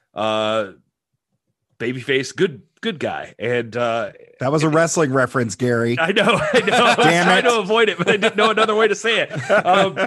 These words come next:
Speaker 2: <laughs>
Speaker 1: anyway, <laughs> he was, he was the good guy. And he, uh, there were, there were some thought that maybe he could be like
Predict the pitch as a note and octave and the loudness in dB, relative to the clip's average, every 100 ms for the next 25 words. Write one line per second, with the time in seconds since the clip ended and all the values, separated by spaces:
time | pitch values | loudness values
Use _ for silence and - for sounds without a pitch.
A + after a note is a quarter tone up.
0 | - A3+ - A3 A#3 G3+ F3+ - - - | -4 -8 -2 0 2 2 0 -2 -8 -8
1 | G#3+ A3+ A#3+ A3 F3+ G#3 F#3 A3 G#3 G3 | -4 0 0 0 -2 -2 -4 -8 -8 -4
2 | D3 E3+ F3 D#3 C4+ G3+ - E3 E3 F3+ | -2 0 -2 -4 -14 -14 -8 -4 -2 -2
3 | C#3+ - F#3 _ _ _ G3+ G3 F3 D#3 | -4 -16 -20 _ _ _ -4 -2 -2 0
4 | E3+ D#3+ D3+ - B2+ G#3 A#3 - E3 A#3 | 2 4 2 -2 -2 0 0 0 -2 0
5 | C4+ A#3+ A#3 A#3+ G#3 F#3 G3+ G3+ D#3+ E3 | 0 -4 -2 -4 -4 -2 0 0 -2 -4
6 | F3 F3 E3 E3 F#3+ F#3+ D#3+ B2+ E3+ A3+ | 0 -2 -2 -4 -2 -2 -2 -4 -4 -4
7 | D3 C3 B2 - | -2 -2 -4 -8